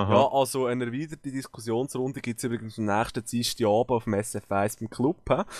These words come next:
Speaker 2: Und
Speaker 1: Ohne Witz?
Speaker 2: <laughs> Ja, eh.
Speaker 1: Mit den Ground Crew Member.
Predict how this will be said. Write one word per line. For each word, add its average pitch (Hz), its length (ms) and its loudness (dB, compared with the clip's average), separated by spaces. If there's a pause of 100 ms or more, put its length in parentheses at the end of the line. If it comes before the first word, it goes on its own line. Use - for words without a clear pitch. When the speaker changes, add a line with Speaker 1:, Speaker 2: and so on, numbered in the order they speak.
(280)
Speaker 2:
Und 127 180 8
Speaker 1:
Ohne 156 160 6
Witz? 185 360 4
Speaker 2:
<laughs> 175 1040 4
Ja, 151 200 -6
eh. 143 380 -6
Speaker 1:
Mit 123 220 -4
den 120 100 2
Ground 127 360 6
Crew 139 200 0
Member. 113 440 0